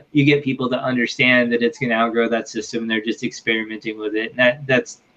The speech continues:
that's cool and awesome. And then sometimes you get the people that are like, "Check out this super awesome system that I built. It's, you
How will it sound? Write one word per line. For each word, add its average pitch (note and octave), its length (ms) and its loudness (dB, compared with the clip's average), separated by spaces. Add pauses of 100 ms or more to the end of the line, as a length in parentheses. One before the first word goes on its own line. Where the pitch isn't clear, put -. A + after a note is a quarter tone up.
that's C3 240 0
cool A#2 320 2
and A2 80 0
awesome. A#2 420 2
And A#2+ 100 -4
then B2+ 120 -2
sometimes B2+ 480 4
you A2+ 80 4
get A#2 160 2
the G#2+ 60 -4
people A#2 320 2
that A2 140 -4
are A2 60 0
like, G#2 300 0 (760)
"Check E3+ 200 2
out D3 160 8
this C#3+ 180 4
super D3+ 320 6
awesome C3 440 6
system C3 440 2
that A#2+ 140 0
I A#2+ 140 4
built. A#2+ 340 4
It's, - 380 -4
you B2+ 120 -4